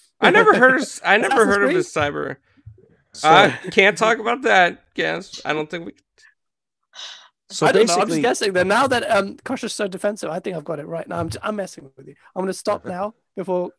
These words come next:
Speaker 2: clowns
Speaker 3: let's
Speaker 2: keep
Speaker 3: not get her in trouble for anything
Speaker 2: <laughs>
Speaker 3: either.
Speaker 2: Yeah.
Speaker 3: Um,
Speaker 2: But
Speaker 3: so basically, you're, you were looking up at the Amazons,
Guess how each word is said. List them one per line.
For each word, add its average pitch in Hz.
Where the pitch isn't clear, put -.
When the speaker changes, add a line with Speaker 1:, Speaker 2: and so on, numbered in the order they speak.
Speaker 2:
clowns 160
Speaker 3:
let's 143
Speaker 2:
keep -
Speaker 3:
not 180
get 165
her 143
in 123
trouble 104
for 101
anything 92
Speaker 2:
<laughs> -
Speaker 3:
either. 170
Speaker 2:
Yeah. -
Speaker 3:
Um, 131
Speaker 2:
But 165
Speaker 3:
so -
basically, 190
you're, 170
you 175
were 220
looking 202
up 165
at -
the 113
Amazons, 90